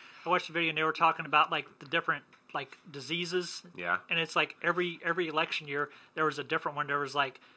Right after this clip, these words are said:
Speaker 1: sars and then, um,
Speaker 2: Ebola.
Speaker 1: um, s-, uh,
Speaker 2: Ebola was when Trump was running the
Speaker 1: mers
Speaker 2: first
Speaker 1: and
Speaker 2: time.
Speaker 1: then, yeah,
Speaker 2: mers.
Speaker 1: Ebola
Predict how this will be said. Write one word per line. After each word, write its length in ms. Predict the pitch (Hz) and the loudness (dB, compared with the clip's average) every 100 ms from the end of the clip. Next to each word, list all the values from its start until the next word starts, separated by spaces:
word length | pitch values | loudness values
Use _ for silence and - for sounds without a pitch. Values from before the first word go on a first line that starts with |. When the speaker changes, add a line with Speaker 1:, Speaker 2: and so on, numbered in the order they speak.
| _ | _
Speaker 1:
sars 760 | - - 156 151 151 151 147 143 | -16 0 4 8 8 8 4 -2
and 120 | 147 | -8
then, 300 | 151 147 139 - - _ - | -6 -6 -10 -20 -20 _ -10
um, 140 | 143 | -4
Speaker 2:
Ebola. 400 | 131 95 92 92 - _ _ _ - | 0 2 4 2 0 _ _ _ -6
Speaker 1:
um, 340 | 151 143 135 - _ _ _ _ - _ _ | -4 -4 -10 -20 _ _ _ _ -20 _ _
s-, 220 | - - - | -14 -12 -4
uh, 380 | 156 139 131 - - | -2 -2 -6 -10 -10
Speaker 2:
Ebola 320 | 117 113 135 | 0 4 4
was 140 | 107 90 | 2 -2
when 80 | 95 | -2
Trump 260 | - 95 | 0 2
was 60 | - | 6
running 180 | 165 170 | 8 10
the 160 | 170 170 | 10 6
Speaker 1:
mers 80 | |
Speaker 2:
first 120 | 170 151 | 2 -2
Speaker 1:
and 60 | |
Speaker 2:
time. 80 | 151 | -2
Speaker 1:
then, 260 | 151 151 147 - 175 | -2 -4 -6 -10 -6
yeah, 200 | 185 151 | 0 2
Speaker 2:
mers. 120 | 90 | 2
Speaker 1:
Ebola 800 | 90 156 165 160 160 160 156 156 | 2 2 4 2 2 4 4 0